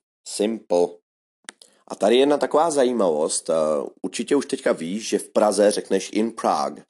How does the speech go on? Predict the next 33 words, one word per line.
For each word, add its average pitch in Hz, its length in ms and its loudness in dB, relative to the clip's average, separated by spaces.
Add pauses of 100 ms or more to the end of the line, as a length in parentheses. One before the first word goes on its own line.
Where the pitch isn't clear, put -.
(260)
Ale 92 160 2
když 104 140 -2
budu 120 160 -2
chtít 139 180 -4
někoho 131 280 0
navigovat 110 640 2
a - 20 -20
chci - 200 -10
mu 120 160 -4
říct, 98 280 -6
že 87 120 -8
v - 80 -18
Praze 113 360 4
musí 92 300 -6
přestoupit, - 640 -4 (380)
tak - 180 -8
tady 139 220 2
se 107 380 0 (200)
Praha 87 560 0 (220)
má 104 140 2
na 104 100 0
mysli 113 500 0 (240)
jako 104 240 -2
nějaký, 107 800 -4
nějaká 98 280 0
zastávka. 123 600 -2 (160)
Takže 92 460 0 (220)
„you 113 460 0
will 104 180 2
have 120 200 0
to - 120 -6 (120)
change 90 280 -2 (160)
trains 113 560 0